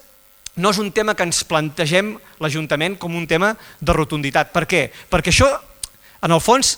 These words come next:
identifica, és la identitat de cada colla. Hi ha colles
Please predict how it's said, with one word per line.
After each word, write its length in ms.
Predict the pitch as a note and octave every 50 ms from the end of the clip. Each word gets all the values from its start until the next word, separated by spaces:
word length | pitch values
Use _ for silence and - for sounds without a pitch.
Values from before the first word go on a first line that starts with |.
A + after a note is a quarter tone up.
| - - _ - - _ _ _ _ _ _ -
identifica, 600 | G#3 F3 F#3+ F3+ D#3 - D#3 - A3 G#3+ - C4 B3
és 160 | B3+ G#3 F#3+
la 80 | A3+ B3+
identitat 380 | A#3 G#3+ F#3+ F3 D#3+ G#3 G3+
de 60 | A#3 -
cada 160 | F#3 D3 C#3+ -
colla. 240 | D#3 D3 C3+ A#2+ A2 - _ _ _ _ _ _ _ _ _ _ _ _ _ _ _ - - D3
Hi 80 | E3+
ha 80 | F3+ -
colles 380 | G#3 G#3 G3+ F3 D3 C#3 -